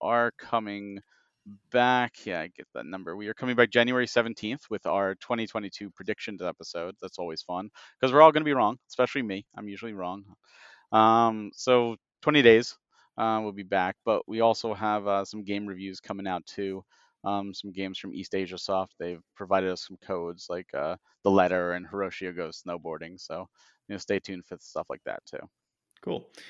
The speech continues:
Speaker 2: Uh, and then you guys record live on Mondays, right?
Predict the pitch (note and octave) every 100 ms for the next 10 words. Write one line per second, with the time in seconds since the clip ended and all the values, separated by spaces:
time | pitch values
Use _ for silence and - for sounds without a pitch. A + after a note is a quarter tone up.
0 | - - A#2+ A2 G#2+ G2 A2+ A2+ B2 B2
1 | A2 G#2 A2+ G#2 F#2+ F#2+ F#2+ G2 F#2+ F#2+
2 | F#2+ F2+ E2+ - F2+ G2